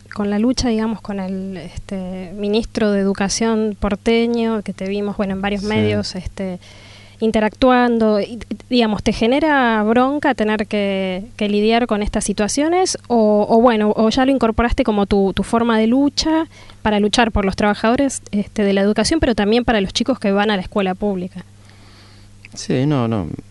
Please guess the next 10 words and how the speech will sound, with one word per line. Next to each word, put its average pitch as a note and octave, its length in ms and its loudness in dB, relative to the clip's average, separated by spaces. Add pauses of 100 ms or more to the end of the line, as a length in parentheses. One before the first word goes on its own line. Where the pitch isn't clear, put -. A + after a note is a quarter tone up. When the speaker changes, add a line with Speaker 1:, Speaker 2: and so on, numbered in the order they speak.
(160)
Speaker 2:
bronca B2 460 0
no, D2+ 160 -4 (200)
para F2+ 180 -2
nada. F2+ 220 0
Siempre A#2 360 -2
esperanzas, G#2 680 -2
unos G2+ 180 0
maestros, G2+ 720 -2 (1000)
obstinación, F#2+ 1400 0 (200)
pero F2 480 -4